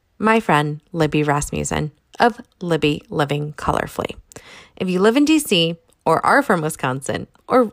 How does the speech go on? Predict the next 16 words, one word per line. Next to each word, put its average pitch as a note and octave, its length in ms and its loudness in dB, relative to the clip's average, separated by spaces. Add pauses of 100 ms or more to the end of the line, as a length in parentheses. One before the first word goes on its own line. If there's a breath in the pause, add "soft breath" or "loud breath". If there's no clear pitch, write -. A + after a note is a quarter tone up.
anywhere A3+ 440 0
really, D#3 400 -2 (500 soft breath)
you A3 240 2
know G3 280 4
that F#3 180 -2
Libby E3+ 480 -2 (100)
is D#3+ 260 -4 (140)
one E3 200 -2
of D#3 120 -2
the D#3 140 -2
most D3+ 320 -4
genuine G3+ 500 4
people D3+ 480 -2
on D3+ 140 -2
social D3 340 -4
media. - 460 -6